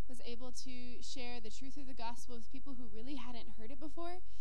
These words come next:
able to pray with people, and miracles happen. And one of those stories I wanna share with you is that of someone that we will call, um, Maria. We'll just call her Maria. Um, that's not her name, but she is a refugee in,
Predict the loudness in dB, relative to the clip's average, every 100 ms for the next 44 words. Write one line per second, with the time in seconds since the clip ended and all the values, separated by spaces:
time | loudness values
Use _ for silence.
0 | 0 0 0 0 0 0 0 0 0 0
1 | 0 0 0 0 0 0 0 0 0 0
2 | 0 0 0 0 0 0 0 0 -2 0
3 | 0 0 0 0 0 0 0 0 0 0
4 | 0 0 0 0 0 0 0 0 0 0
5 | 0 0 0 0 0 0 0 0 0 0
6 | 0 0 -2 -2 -2 0 0 0 0 0
7 | 0 0 0 0 0 0 0 0 0 0
8 | 0 0 0 0 0 0 0 0 0 0
9 | 0 2 0 0 0 0 0 -2 -2 -2
10 | 0 0 0 0 0 0 0 0 0 0
11 | 0 -2 0 0 0 0 0 0 0 0
12 | 0 0 0 0 0 0 -2 -2 -2 -2
13 | 0 0